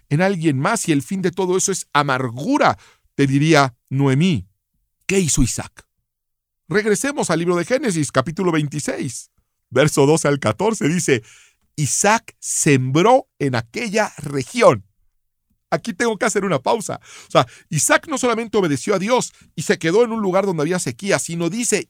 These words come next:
"Isaac sembró en aquella región".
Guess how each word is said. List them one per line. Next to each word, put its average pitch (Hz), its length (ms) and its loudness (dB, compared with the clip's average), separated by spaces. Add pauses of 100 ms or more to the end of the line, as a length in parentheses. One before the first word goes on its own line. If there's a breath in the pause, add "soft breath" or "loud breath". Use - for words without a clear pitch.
"Isaac 202 540 -2 (240 soft breath)
sembró 214 960 4
en 190 160 -2
aquella 214 400 0
región". 196 560 -2